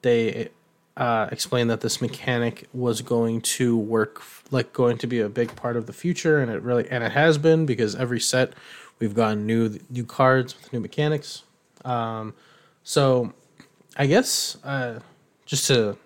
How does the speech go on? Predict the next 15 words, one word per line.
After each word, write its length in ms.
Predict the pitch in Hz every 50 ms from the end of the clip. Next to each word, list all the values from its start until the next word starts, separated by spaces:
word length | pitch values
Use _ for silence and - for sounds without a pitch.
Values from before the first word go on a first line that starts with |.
| _ _
just 220 | - - 135 - -
to 80 | 110
help 280 | 107 - 127 117 - -
you 100 | 113 107
explain, 560 | 101 - - - - 120 123 123 - - 139
just 200 | 135 127 - -
to 80 | 123 110
explain 460 | 92 - - - - - 123 127 127
some 140 | 127 123 113
of 80 | 113
this 240 | 110 117 113 - -
with 160 | 123 - -
you. 140 | 117 117 113 - - - - - - - _ _ _ -
Um, 420 | - 127 120 117 113 110 110 104 _ _ _ _ _ _ _ _
so 640 | - - - 156 143 139 135 131 131 127 117 - -